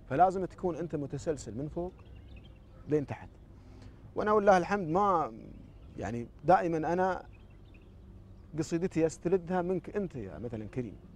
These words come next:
تقول لي: "ما شاء الله قصيدتك وايد حلو"، بس أنا ما أعرف أنها، يعني ما أقدر أقدرها مثل ما أنت تقدرها. دائمًا أسمع، يوم أسمع، آه، ردة فعلك لي أحس بلذة ال-، القصيدة.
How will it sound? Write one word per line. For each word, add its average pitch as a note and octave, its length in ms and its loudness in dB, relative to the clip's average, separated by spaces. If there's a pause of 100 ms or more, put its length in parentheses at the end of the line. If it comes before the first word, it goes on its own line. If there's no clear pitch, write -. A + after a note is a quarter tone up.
(120)
تقول C3 120 -4
لي: C3+ 80 -4
"ما C#3 120 -4
شاء D3 180 -2
الله B2+ 160 -4
قصيدتك B2 420 -10
وايد C3 200 0
حلو"، F2+ 200 -14 (720)
بس - 160 -12
أنا D#3+ 180 0
ما F3+ 100 0
أعرف C#3 220 -2
أنها، G2+ 280 -8 (880)
يعني G#2+ 220 -6
ما C#3 200 4
أقدر E3 360 4
أقدرها C#3+ 480 -2
مثل C#3+ 180 0
ما D3+ 120 0
أنت C3+ 120 -6
تقدرها. G2 420 -12 (1120)
دائمًا D#3+ 280 2
أسمع، D#3+ 360 -2
يوم D3 180 0
أسمع، C#3+ 360 -2 (540)
آه، - 460 -12
ردة F3 220 4
فعلك D3+ 420 -2
لي F3 220 0 (520)
أحس F#3+ 300 -6
بلذة C3 300 -2 (100)
ال-، F2 300 -12 (840)
القصيدة. G2+ 460 -12